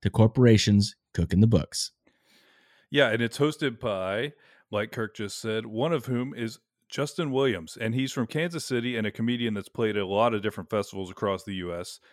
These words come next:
Speaker 2: and Canada, and he's been on several Comedy Central things, Mashable, Sirius Radio. Uh, he's been on a lot of different things, bringing his comedy and things like that. And the other host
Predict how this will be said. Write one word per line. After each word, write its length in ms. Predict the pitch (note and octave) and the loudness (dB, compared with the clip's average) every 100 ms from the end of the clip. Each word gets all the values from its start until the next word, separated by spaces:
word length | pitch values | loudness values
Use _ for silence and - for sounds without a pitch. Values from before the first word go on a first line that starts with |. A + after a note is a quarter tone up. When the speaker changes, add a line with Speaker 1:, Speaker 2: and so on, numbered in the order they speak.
| _ - | _ -6
Speaker 2:
and 220 | A#2+ B2 | -2 -2
Canada, 460 | - G2+ F#2 F#2 G2+ | -4 -8 -6 -8 -6
and 160 | A2+ | -4
he's 140 | A2+ G#2 | -4 -4
been 240 | B2+ A#2+ | -2 -2
on 280 | A2+ G#2+ G2+ - _ _ _ _ | 0 0 -4 -10 _ _ _ _
several 800 | - - F3 C#3 C3+ B2 A#2 - _ - - | -16 0 2 4 2 2 0 -4 _ -20 -8
Comedy 320 | D#3 C3+ B2 | -2 0 0
Central 380 | A2+ B2 A2+ A#2+ | -2 -4 -2 -4
things, 400 | - A#2+ A2+ A2 | -2 -2 -2 -2
Mashable, 800 | A2+ A2 A2 - G#2+ G#2+ G#2 G#2 | -2 -2 -2 -4 -2 0 0 -2
Sirius 560 | - C#3+ C3 A#2+ A#2 | -2 0 0 0 -2
Radio. 560 | B2 A2+ A2+ A2+ A2+ A2 - _ _ _ - | -4 -2 0 0 2 0 -2 _ _ _ -2
Uh, 220 | C#3 C3 - | -2 -2 -4
he's 220 | C#3+ D#3 | -6 -4
been 420 | A#2+ D#3+ E3 D#3+ - _ - | 0 0 0 -4 -12 _ 0
on 180 | C#3 | 2
a 40 | B2 | 2
lot 300 | A2 A2+ A#2 | 2 2 2
of 140 | G2+ | -2
different 320 | A2 - G2+ | -6 -6 -6
things, 320 | - G2 F#2+ G2 | -6 -6 -8 -8
bringing 340 | A2 G2+ F#2 | -6 -4 -6
his 160 | F#2+ - | -10 -8
comedy 420 | A#2 G2+ F#2+ F2 | -4 -4 -4 -8
and 120 | F2 | -10
things 200 | G2 F2 | -12 -10
like 200 | F#2 - | -12 -8
that. 240 | F#2 G2 - _ _ _ _ | -6 -6 -8 _ _ _ _
And 400 | A#2+ A2 G#2+ G#2+ - | -4 -2 0 -2 -8
the 220 | A2+ A2+ A#2 | -12 -8 -4
other 240 | C#3+ E3 | -4 -4
host 520 | G2+ F2+ A#2 - - | -6 -8 -10 -16 -20